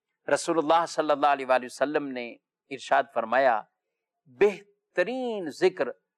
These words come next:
لا الہ الا اللہ، اور بہترین دعا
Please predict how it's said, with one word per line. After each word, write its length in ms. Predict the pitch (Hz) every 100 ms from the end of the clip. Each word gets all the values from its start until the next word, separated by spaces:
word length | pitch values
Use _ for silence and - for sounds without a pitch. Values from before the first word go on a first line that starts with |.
| _ 131
لا 640 | 131 170 180 175 165 156
الہ 640 | - 143 147 160 139 135 -
الا 260 | 208 185 147
اللہ، 460 | 113 123 123 113 101 - _ _ _ _ -
اور 120 | 147
بہترین 1160 | 123 190 - - _ - 190 269 277 240 160
دعا 400 | 151 156 170 139